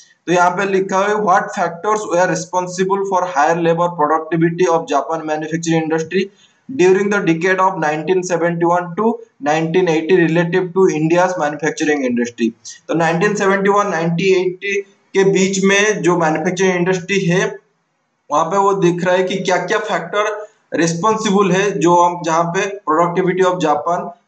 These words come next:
अ, is higher than India, कौन-कौन सा मैन्युफैक्चरिंग, ये क्या क्लैरिफाई करता है। ये जब इस टाइप का प्रॉब्लम स्टेटमेंट आप लिखते हो तो यहाँ पे क्लैरिफाई हो जाता है कि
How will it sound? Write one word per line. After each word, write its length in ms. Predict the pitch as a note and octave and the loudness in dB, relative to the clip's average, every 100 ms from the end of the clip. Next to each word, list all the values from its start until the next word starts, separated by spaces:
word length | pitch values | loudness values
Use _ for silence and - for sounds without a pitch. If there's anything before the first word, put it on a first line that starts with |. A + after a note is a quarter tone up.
| _ | _
अ, 380 | C#3+ D3+ D3+ D3 | -2 2 2 0
is 120 | D#3+ | 0
higher 400 | D#3+ D3 D3+ E3 | -2 0 2 2
than 220 | D#3+ D#3 G#3 - - C3+ C3+ | 2 0 -2 -6 -14 -2 0
India, 320 | C3 A#2 - | 2 0 0
कौन-कौन 340 | D#3+ E3 F3 | 0 2 0
सा 120 | E3+ F3 | 0 0
मैन्युफैक्चरिंग, 560 | D3 C#3 C#3 - C#3 | -2 -2 -2 -4 -2
ये 420 | F3+ A3 G#3+ - - _ _ - | 2 2 2 -2 -12 _ _ -2
क्या 140 | F#3 | 0
क्लैरिफाई 720 | F#3+ F#3+ E3+ D#3 E3 F3 E3 D3+ | 0 -4 -2 0 0 0 -2 -4
करता 220 | B2 C3 | -4 0
है। 60 | D3+ | 0
ये 80 | |
जब 240 | D3 E3 E3 | 2 -2 2
इस 320 | E3+ E3 - - | 2 2 -2 -4
टाइप 260 | E3 E3 E3 | -2 -2 -2
का 60 | F3 F3+ - _ _ _ - | -4 -4 -12 _ _ _ -2
प्रॉब्लम 280 | D3+ D#3+ E3+ | 0 2 2
स्टेटमेंट 400 | E3+ E3 E3+ E3 | -2 0 0 0
आप 200 | E3 C#3+ | 0 4
लिखते 360 | C#3 D#3+ E3 | 4 2 0
हो 100 | F3 | 0
तो 200 | F3+ F#3+ | 2 0
यहाँ 200 | E3+ E3 | 2 2
पे 120 | F3 F#3 | 0 -2
क्लैरिफाई 440 | E3+ E3 F3+ F#3 | -2 0 0 0
हो 140 | F#3+ | 2
जाता 260 | F#3 F#3 F#3 | 0 -2 0
है 80 | F#3+ | -2
कि 260 | G3 A3 | -6 -16